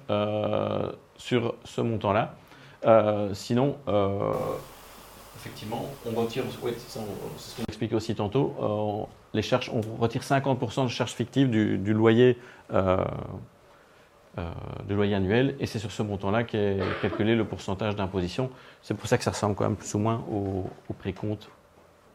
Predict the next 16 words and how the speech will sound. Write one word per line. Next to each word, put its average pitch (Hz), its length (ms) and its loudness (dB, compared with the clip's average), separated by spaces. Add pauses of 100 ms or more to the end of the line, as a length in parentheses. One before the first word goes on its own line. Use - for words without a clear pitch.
immobilier. 92 480 -6 (2000)
La 135 140 8
taxe 139 240 6
d'habitation, 139 720 4
ça, 135 340 2
on 110 280 0
en, - 100 -4
on - 100 0
en 123 120 4
a 120 40 6
aussi 120 280 2
parlé 120 400 8 (100)
un 117 140 2
petit 110 180 -4
peu. 170 300 2 (200)
Oui. 127 140 0